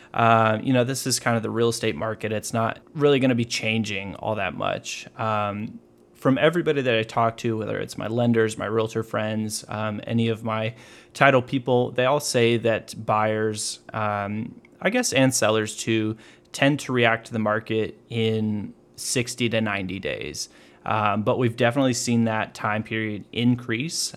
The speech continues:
um, just because things have been kinda on the fritz for a while, and I don't blame anybody for that. You know, it's been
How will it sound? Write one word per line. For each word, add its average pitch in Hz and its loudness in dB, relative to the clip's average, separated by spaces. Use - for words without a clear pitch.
um, 113 2
just 160 0
because 127 2
things 135 -2
have 120 2
been 123 0
kinda 123 4
on 113 2
the 120 2
fritz 135 -4
for - -4
a 69 -2
while, 92 -2
and 110 -4
I 113 4
don't 117 4
blame 113 2
anybody 110 2
for 117 -2
that. 104 -8
You 113 -6
know, 113 0
it's 113 -4
been 123 4